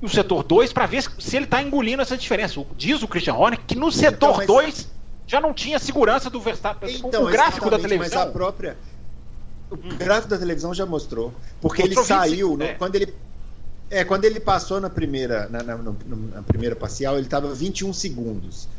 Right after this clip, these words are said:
Speaker 2: Já era apertado. Quando passou na segunda, já tava abaixo de vinte. Então já não dava. Já,
Speaker 1: Exatamente.
Speaker 2: já, já, já
Speaker 1: Por
Speaker 2: tinha
Speaker 1: isso que eu
Speaker 2: caído.
Speaker 1: acredito no Christian Horner, exatamente. A previsão dos gráficos da,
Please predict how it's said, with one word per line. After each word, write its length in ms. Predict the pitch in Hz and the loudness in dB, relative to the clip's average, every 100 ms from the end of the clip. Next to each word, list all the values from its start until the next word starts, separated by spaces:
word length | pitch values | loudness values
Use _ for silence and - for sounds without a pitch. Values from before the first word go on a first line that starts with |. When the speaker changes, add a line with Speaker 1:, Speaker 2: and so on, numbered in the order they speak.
| - - | -6 -4
Speaker 2:
Já 160 | 123 156 | 4 4
era 200 | 170 196 | 4 0
apertado. 680 | 190 247 - 139 110 101 - - - | 0 -2 -2 -4 -6 -8 -10 -12 -4
Quando 200 | 185 240 | -2 2
passou 280 | 269 226 185 | 0 2 -2
na 80 | 170 | -2
segunda, 440 | 147 117 135 220 | -4 -4 -2 0
já 100 | 175 170 | 2 2
tava 200 | 175 202 | 2 2
abaixo 280 | 170 170 202 | 4 2 0
de 100 | 220 | -2
vinte. 460 | 165 214 - - - - - - | -2 -2 -6 -8 -8 -10 -10 -8
Então 340 | 139 165 202 254 | -2 2 2 2
já 100 | - | 0
não 140 | 294 | 4
dava. 460 | 330 226 233 - - - | 6 6 4 -2 -10 -6
Já, 140 | - 143 | -2 -2
Speaker 1:
Exatamente. 380 | 131 139 143 123 | 2 2 2 0
Speaker 2:
já, 140 | 135 139 | 0 2
já, 20 | |
já 200 | 127 143 | 0 0
Speaker 1:
Por 60 | 151 | 4
Speaker 2:
tinha 140 | 165 | 4
Speaker 1:
isso 120 | - | 4
que 60 | - | 2
eu 80 | 208 | 2
Speaker 2:
caído. 80 | 262 | 2
Speaker 1:
acredito 320 | - - 233 | -4 -8 -8
no 80 | - | -4
Christian 280 | 202 185 | -4 -2
Horner, 180 | 147 165 | -4 -4
exatamente. 440 | 127 185 190 165 160 | -2 -2 -2 -4 0
A 60 | |
previsão 480 | 160 240 196 202 285 | 2 2 2 2 2
dos 160 | 220 135 | 0 0
gráficos 500 | 170 220 - - | 4 4 2 -8
da, 140 | 131 | -6